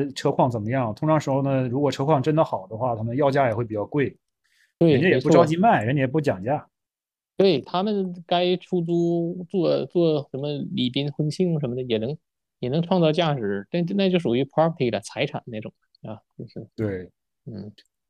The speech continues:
Speaker 1: 那其实我有看你的视频里面，其实也做很多相关的，比如说一些消费者的，广义上的所谓的这种消费者建议啊，或者是给一些，呃，选购汽车呀、修汽车呀，或者是一些这方面的贴士什么的。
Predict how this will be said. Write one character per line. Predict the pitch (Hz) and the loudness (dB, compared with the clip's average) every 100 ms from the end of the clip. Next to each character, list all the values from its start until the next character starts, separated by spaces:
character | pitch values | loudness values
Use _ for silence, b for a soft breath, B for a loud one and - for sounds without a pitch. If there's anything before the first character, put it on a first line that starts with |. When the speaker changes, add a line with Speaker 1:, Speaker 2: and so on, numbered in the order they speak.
| _ _ _ _ _ _ - | _ _ _ _ _ _ -10
Speaker 1:
那 | 165 220 190 | 2 4 4
其 | 139 - 160 | 2 -2 -2
实 | 151 156 156 151 131 143 _ | 4 4 4 2 -2 -14 _
我 | 135 | 2
有 | 156 | 2
看 | 123 - 156 135 | 2 -2 0 -2
你 | 123 | -4
的 | 110 123 | -4 -2
视 | - | 0
频 | 160 120 | 0 0
里 | 135 | 0
面， | 113 113 | 0 -2
其 | - | -2
实 | 120 | 0
也 | 131 | 0
做 | 117 147 131 | 2 2 2
很 | 113 | 0
多 | 101 113 117 120 | 0 0 2 0
相 | 120 127 127 | 0 -2 2
关 | 131 131 | 2 2
的， | 123 | 0
比 | 107 | -2
如 | 110 | -4
说 | 110 117 | -2 0
一 | 117 | 0
些 | 113 | -2
消 | - 131 | 0 0
费 | 127 | 0
者 | 113 110 | -2 -2
的， | 104 107 107 b b b _ | -2 -2 -2 b b b _
广 | 131 120 | 2 4
义 | 180 | 2
上 | 160 143 | 2 2
的 | |
所 | 117 - | 0 -2
谓 | 117 | 0
的 | 123 | 0
这 | 117 | 0
种 | 117 | -2
消 | 113 139 | 0 0
费 | 135 | 2
者 | 113 | 0
建 | 104 143 127 117 | 0 0 0 0
议 | |
啊， | 110 104 | 0 0
或 | - 120 | -2 -4
者 | |
是 | 101 | -2
给 | 120 107 | -4 -4
一 | 101 | -6
些， | 110 123 123 120 - _ _ _ _ | -2 0 2 0 -4 _ _ _ _
呃， | - 113 110 107 104 104 104 | -4 0 0 0 -2 -4 -6
选 | - 110 | -4 -2
购 | 117 127 | 0 0
汽 | 131 | -2
车 | 123 127 | 0 2
呀、 | 123 117 | 4 2
修 | - | 0
汽 | 127 131 | -2 -2
车 | 120 123 | 0 2
呀， | 120 | 4
或 | 117 127 | 2 0
者 | 107 | 0
是 | 117 | 0
一 | |
些 | 120 | 0
这 | 117 | 0
方 | 110 127 | 0 0
面 | 127 | 0
的 | 117 | -2
贴 | - | 0
士 | 135 139 123 | 0 0 -4
什 | 104 | -4
么 | 92 | -8
的。 | 95 | -10